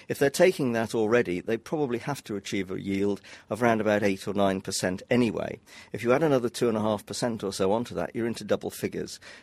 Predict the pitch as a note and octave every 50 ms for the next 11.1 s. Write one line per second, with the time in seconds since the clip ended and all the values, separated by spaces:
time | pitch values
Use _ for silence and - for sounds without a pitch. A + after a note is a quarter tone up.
0 | _ - G#2+ G#2+ A2 G#2+ - - G#2+ G#2 A2 G#2+ G#2 G2 - - D3 C#3+ B2 F#2+
1 | G2 F2+ E2+ F2 F2+ - - F#2 F#2+ E2+ - - - - - - _ - - F#2
2 | F2+ F2 A2+ B2+ C3+ A#2+ G2+ F#2 F2+ F2+ F2 - G2 F2 - - - G#2+ G#2 G2
3 | - - - C3+ C3 A2 F#2+ - - - - A#2+ A#2 A2+ G#2+ F#2+ - - F#2 G2+
4 | A2 - - - - A2 F2+ F#2+ G2 F2+ - - - - - - _ - G2 -
5 | - - - G2+ F#2+ F#2+ F#2+ - - - F#2+ F#2 F2 - F2 E2+ F#2 F#2 F2+ F#2
6 | F#2 - - - - G2+ F2+ F2 F2 F2 - - - - - _ - A2+ A2 G#2+
7 | - - G2+ F#2 G2 - - A#2+ A#2+ B2+ A2+ G2+ G2+ G2+ F2+ - F#2+ F2+ F2+ F#2+
8 | F#2 F#2+ F2 F2+ F2+ - - - - - D#3+ E3 - - - A2 F#2+ F#2+ F#2 F#2
9 | F2+ F#2 F#2+ F#2+ F#2+ F#2+ - - G#2+ F2 F2 - F#2+ G2 A#2 B2+ - - - -
10 | - - - - G2 G2+ G2+ F#2+ - F#2 F2+ F2 E2+ - - - G#2 F#2+ - -
11 | G#2 F#2